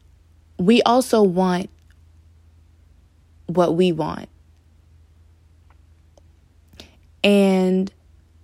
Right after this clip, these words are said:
now we have to take a step back and think about ourselves first and become more strategic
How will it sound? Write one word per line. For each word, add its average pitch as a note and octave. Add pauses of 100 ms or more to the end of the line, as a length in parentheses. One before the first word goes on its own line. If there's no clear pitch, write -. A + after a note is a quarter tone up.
(760)
now G3+
we F#3+
have F#3
to F3+ (440)
take G3+
a G#3
step F#3
back F3 (140)
and F#3
think G3+
about F3+
ourselves F3+
first - (500)
and F3+ (500)
become G#3+
more F#3+ (240)
strategic F#3